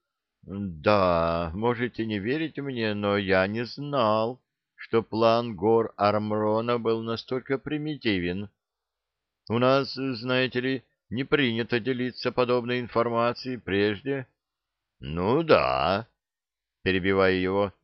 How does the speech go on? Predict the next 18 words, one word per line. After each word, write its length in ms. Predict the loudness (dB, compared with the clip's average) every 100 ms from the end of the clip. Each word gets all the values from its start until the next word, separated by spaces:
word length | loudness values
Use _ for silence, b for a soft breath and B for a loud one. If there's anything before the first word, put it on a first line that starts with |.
| _ _ _ 0
Вы 340 | 4 4 2
что 360 | 0 -2 0 0
ж, 140 | -4 -18 _ _ _ _
в 80 | 0
кого 280 | 4 4
пальцем 520 | 6 6 6 4 -2 0
не 120 | -2
ткни, 420 | 0 0 0 -6
сплошь 400 | -4 4 4 6
эгоисты 680 | 4 4 2 0 -6 -4 -2
законченые, 720 | -2 0 0 0 -4 -6 -4
хоть 240 | 0 -2 0
пробу 500 | -4 2 2 0 -4
ставь. 440 | 0 0 0 -20 _ _ _ _ _ _ _ _ _
Каждый 480 | 4 6 6 4 -2
для 180 | -2 -4
себя 340 | -2 0 0
любимого 760 | 0 -2 -6 -6 -4 -2 -2